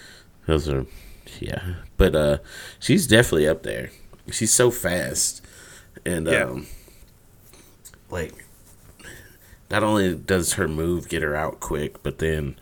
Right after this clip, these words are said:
Speaker 1: her tactical slows
Speaker 2: Shock
Speaker 1: people down
Speaker 2: trap.
Speaker 1: pretty much, yeah.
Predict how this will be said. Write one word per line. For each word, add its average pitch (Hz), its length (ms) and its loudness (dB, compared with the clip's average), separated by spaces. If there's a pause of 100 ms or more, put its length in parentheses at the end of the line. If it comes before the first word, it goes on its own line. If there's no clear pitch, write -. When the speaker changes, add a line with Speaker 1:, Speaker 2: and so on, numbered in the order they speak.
(420)
Speaker 1:
her 67 360 -6
tactical 73 760 -4 (1040)
slows 90 440 2
Speaker 2:
Shock 95 140 4
Speaker 1:
people 82 140 2
down 80 280 6
Speaker 2:
trap. - 100 6
Speaker 1:
pretty 73 220 8
much, 71 340 -2
yeah. 71 260 0